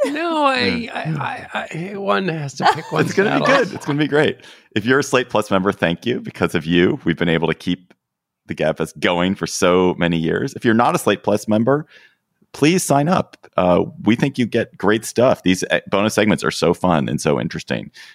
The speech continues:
Speaker 2: and you get them every week, as well as on many other Slate podcasts. You get discounts to our live shows, like the one at Madison, no hitting the paywall on the Slate site.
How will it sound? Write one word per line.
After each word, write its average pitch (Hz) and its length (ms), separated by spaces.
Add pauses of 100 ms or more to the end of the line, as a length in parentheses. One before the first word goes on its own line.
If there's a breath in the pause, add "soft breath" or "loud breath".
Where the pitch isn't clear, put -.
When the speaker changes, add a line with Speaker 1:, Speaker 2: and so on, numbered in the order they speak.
Speaker 2:
and 80 80
you 78 40
get 82 140
them 76 160
every 82 480
week, 85 340
as - 140
well 73 160
as 73 100
on 67 140 (120)
many 71 220
other 69 140
Slate - 240
podcasts. 82 560
You 64 80
get - 240 (320 loud breath)
discounts 78 460
to - 100
our 67 100
live 60 280
shows, 123 420
like 67 160
the 71 60
one 64 100
at 67 100
Madison, 90 520
no 73 160
hitting 76 220
the 69 80
paywall 90 500
on 80 80
the - 80
Slate - 240
site. 95 320